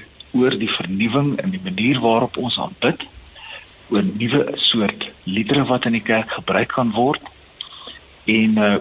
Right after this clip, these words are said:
ook hoe dit binne 'n nuwere teologiese raamwerk kan geskied. En dis hoekom ons hom uitgenooi het. So hy kom nou hierdie week by die Universiteit van Johannesburg optree.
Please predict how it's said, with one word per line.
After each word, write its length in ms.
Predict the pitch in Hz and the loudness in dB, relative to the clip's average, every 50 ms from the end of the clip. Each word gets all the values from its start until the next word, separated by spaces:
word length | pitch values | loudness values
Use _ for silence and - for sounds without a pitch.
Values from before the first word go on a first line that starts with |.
| - - | 0 0
ook 360 | 127 120 - - - - - | -2 -2 -2 -6 -10 -10 -6
hoe 140 | - 113 113 | -4 -2 0
dit 180 | - 127 - - | 2 2 0 2
binne 300 | - 107 101 101 98 98 | 2 2 4 4 4 2
'n 40 | 92 | 2
nuwere 460 | 95 98 - 101 104 107 104 98 - - | 0 0 0 0 2 2 2 0 -2 -4
teologiese 640 | - - 107 95 82 98 92 92 - - - - 113 | -2 0 0 0 0 -2 -2 -2 -2 -4 -4 -2 -2
raamwerk 420 | 95 95 90 90 92 95 98 95 - | 0 0 0 -2 0 -2 -2 -2 -2
kan 140 | - 87 85 | -4 -4 -4
geskied. 480 | - - - - - - 92 85 - | -4 -4 -4 -4 -4 -2 -4 -4 -2
En 100 | 78 78 | -4 0
dis 160 | 85 120 - | 2 2 4
hoekom 260 | - 208 - 185 160 143 | 4 4 2 2 2 2
ons 160 | 151 147 - | 4 4 4
hom 160 | 131 113 104 | 4 4 2
uitgenooi 580 | 98 107 - - - - - 104 98 82 - 101 | 2 2 0 2 2 2 2 2 2 2 0 -2
het. 200 | - - - - - - | -6 -8 -12 -18 -12 -4
So 160 | - - 101 - | -2 0 2 2
hy 120 | 107 - | 2 2
kom 200 | - - 180 160 | 2 2 2 4
nou 120 | 143 120 107 | 4 4 4
hierdie 340 | 98 98 110 120 131 110 98 | 2 2 2 2 2 2 2
week 340 | 101 92 92 92 - - - - - | 2 2 0 0 -2 -10 -20 -8 -4
by 120 | 95 92 | -4 -2
die 120 | 92 92 92 | -2 -2 -4
Universiteit 520 | 92 90 90 87 - - - 120 117 - | -2 -2 -2 -2 0 2 0 0 2 2
van 120 | - 110 | 0 0
Johannesburg 540 | 95 87 87 92 101 117 - - - 123 - - | 2 4 2 2 2 2 0 0 0 -2 0 0
optree. 480 | 110 131 - - - 143 131 147 185 | -2 -2 -2 -2 0 2 2 2 2